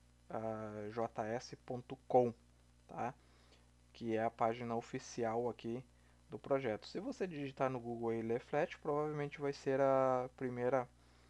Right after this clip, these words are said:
primeira opção do Google aí para vocês. Tranquilo? Bom, eh, a gente acho que vai ver mais alguns vídeos aí, tá?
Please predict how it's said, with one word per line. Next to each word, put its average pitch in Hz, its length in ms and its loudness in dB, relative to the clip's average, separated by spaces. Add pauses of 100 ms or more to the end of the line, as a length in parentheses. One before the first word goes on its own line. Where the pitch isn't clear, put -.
(360)
primeira 120 300 0
opção 131 500 0 (640)
do 127 160 -6
Google 120 460 2
aí 120 220 0 (600)
para 107 260 -2
vocês. 117 520 -4 (640)
Tranquilo? 180 520 4 (1600)
Bom, 135 300 10 (480)
eh, 143 100 4
a 135 400 8
gente 151 260 0
acho 165 140 -2
que 156 60 -4
vai 147 200 8
ver 135 220 6
mais 131 220 2
alguns 131 320 2
vídeos 135 400 2
aí, 143 360 4 (220)
tá? 127 260 6